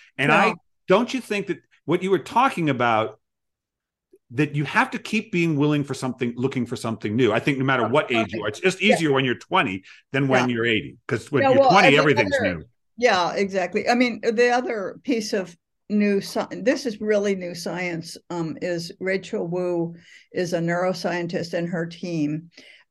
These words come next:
Speaker 2: And they, it, so they're, the conclusion of their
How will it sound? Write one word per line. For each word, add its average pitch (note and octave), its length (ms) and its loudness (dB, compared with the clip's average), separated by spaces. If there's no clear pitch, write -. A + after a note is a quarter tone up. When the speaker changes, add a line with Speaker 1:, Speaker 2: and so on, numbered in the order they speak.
Speaker 2:
And F#3+ 520 0
they, G#3+ 540 0
it, G#3 280 -6
so F3+ 420 0
they're, G#3 600 0
the A3 140 -2
conclusion A#3 960 -2
of F#3+ 200 -4
their F#3 420 0